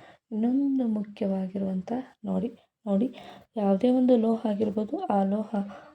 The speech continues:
ಆಕ್ಸಿಜನ್ನೊಂದಿಗೆ ವರ್ತಿಸಿ ಲೋಹದ ಆಕ್ಸೈಡ್ ಆಗುತ್ತವೆ ಎನ್ನುವಂಥದ್ದು ಮುಂದಿನ ಒಂದು ರಾಸಾಯನಿಕ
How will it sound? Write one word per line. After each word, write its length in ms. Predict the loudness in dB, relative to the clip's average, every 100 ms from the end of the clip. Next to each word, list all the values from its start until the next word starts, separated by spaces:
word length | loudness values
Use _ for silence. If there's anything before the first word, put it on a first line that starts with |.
| -2
ಆಕ್ಸಿಜನ್ನೊಂದಿಗೆ 840 | 0 -2 0 4 4 4 2 0
ವರ್ತಿಸಿ 840 | 0 0 -2 -6 0 -2 -2 -18 _ _
ಲೋಹದ 360 | 0 2 2 2 0 -4 -20 _ -4
ಆಕ್ಸೈಡ್ 540 | -2 -2 0 0 2
ಆಗುತ್ತವೆ 800 | 0 0 0 -2 -6 -2 0 0
ಎನ್ನುವಂಥದ್ದು 880 | 0 0 2 0 -2 0 0 -2 -10 -20 _ -8
ಮುಂದಿನ 340 | 0 2 4 2
ಒಂದು 280 | 2 2 2 0 -6 -2
ರಾಸಾಯನಿಕ 760 | 0 0 0 -2 2 0 4